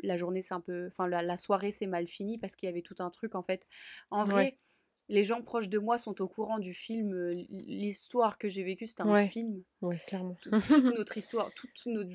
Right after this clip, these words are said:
Speaker 1: notre soirée, c'était une, un film, clairement, pour tout le monde. Tout le monde a vécu le film dans son côté. Huria de son côté, toi de ton côté
Speaker 2: Moi,
Speaker 1: et
Speaker 2: c'était
Speaker 1: moi
Speaker 2: le
Speaker 1: de
Speaker 2: matin.
Speaker 1: mon côté.
Speaker 2: Matin, c'est
Speaker 1: Ouais. Enfin bref. Euh, tout ça pour dire que donc, euh, je lui parle et elle me dit, euh,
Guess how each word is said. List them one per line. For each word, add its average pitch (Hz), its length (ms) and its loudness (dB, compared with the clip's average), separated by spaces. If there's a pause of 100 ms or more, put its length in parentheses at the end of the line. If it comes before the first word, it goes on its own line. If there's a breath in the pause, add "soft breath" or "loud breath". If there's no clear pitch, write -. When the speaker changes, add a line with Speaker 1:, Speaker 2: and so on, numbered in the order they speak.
(120)
Speaker 1:
notre 220 200 -4
soirée, 233 280 6
c'était 202 280 -2
une, 190 260 -2
un 196 140 0
film, 180 380 -4
clairement, 185 320 -2
pour - 160 -12
tout 226 120 -6
le 208 60 0
monde. 175 260 -4
Tout 254 100 -2
le 262 60 2
monde 262 100 4
a 226 60 10
vécu 220 220 2
le 220 80 4
film 247 260 -2
dans 208 140 4
son 214 180 -6
côté. 202 320 0 (360 soft breath)
Huria 240 300 8
de 220 80 2
son 220 160 -6
côté, 208 420 0
toi 208 200 4
de 196 100 2
ton 196 140 -4
côté 185 240 -2
Speaker 2:
Moi, 196 140 4
Speaker 1:
et 202 60 2
Speaker 2:
c'était 196 160 2
Speaker 1:
moi 190 100 10
Speaker 2:
le 185 40 8
Speaker 1:
de - 20 6
Speaker 2:
matin. 190 380 6
Speaker 1:
mon 202 80 -2
côté. 185 360 -4 (400)
Speaker 2:
Matin, 190 640 0
c'est - 200 -4
Speaker 1:
Ouais. 185 260 4 (640 loud breath)
Enfin 233 140 10
bref. 208 420 2 (460 loud breath)
Euh, 185 600 4 (840)
tout 226 100 -4
ça 247 140 10
pour 240 120 4
dire 247 220 0
que 269 80 2
donc, 240 380 0 (100)
euh, 202 140 4
je 180 100 0
lui 190 80 0
parle 254 380 10
et - 20 4
elle 196 180 2
me 196 140 -4
dit, 202 320 0
euh, 190 240 -4